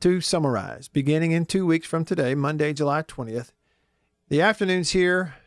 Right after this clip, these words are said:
uh, for the foreseeable future will be this show for three hours from twelve till three, and then picking up right at three, it'll be Jake Wimberly and The Drive from three to six. Really happy about that, and I think the folks are really gonna be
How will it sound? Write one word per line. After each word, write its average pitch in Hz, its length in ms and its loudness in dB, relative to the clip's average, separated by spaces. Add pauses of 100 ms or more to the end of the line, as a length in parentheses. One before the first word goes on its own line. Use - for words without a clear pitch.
(380)
uh, 123 220 -2
for - 140 -4
the 120 80 -2
foreseeable 165 520 0
future 160 480 -2 (500)
will 147 120 0
be 117 520 0
this 170 240 2
show 175 300 2
for 160 140 -4
three 170 220 2
hours 156 300 0
from 143 100 -12
twelve 165 300 0
till 147 140 -2
three, 185 340 0
and 139 100 -2
then 117 280 -6
picking 160 260 0
up 160 160 2
right 156 240 0
at 160 160 -2
three, 165 240 0
it'll 160 100 -2
be 139 140 -4
Jake 151 300 0
Wimberly 151 320 0
and 139 100 -4
The 123 60 -2
Drive 139 360 0
from 123 140 -10
three 131 220 -2
to 117 80 -2
six. - 440 -6 (480)
Really 160 360 4
happy 156 320 0
about 139 320 -2
that, 131 180 -2
and 127 100 -4
I 127 60 -2
think 139 240 -6
the 131 60 -20
folks 131 340 -6
are 113 80 -8
really 117 220 -2
gonna 110 200 -8
be 101 260 -8